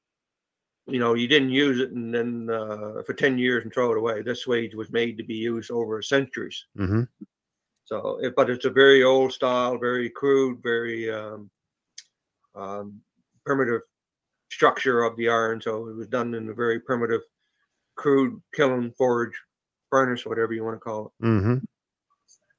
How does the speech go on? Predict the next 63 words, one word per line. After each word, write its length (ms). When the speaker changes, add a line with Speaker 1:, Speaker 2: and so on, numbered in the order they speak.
Speaker 2:
Yeah, 100
Car-, 320
uh, 140
Colin 340
asked 220
another 260
question. 420
He 180
said, 380
uh, 260
"How 220
would 200
they 120
transport 760
oxen? 580
Would 160
it 60
be, 160
like, 260
by 160
a 80
barge 500
or 80
something 460
to 80
get 260
them?" 260
Um, 420
and 80
we 80
know 220
that, 220
uh, 260
like, 240
Samuel 400
Ball, 400
we're 160
assuming 560
because 260
he 100
did 200
so 100
much 240
farming 560
and 80
he 80
had 140
to 80
pull 240
a 80
lot 160
of 80
tree 220
stumps 400
and 100
whatnot, 380
he 60
probably 320
used 260
oxen 360
on 160
the 80
island. 360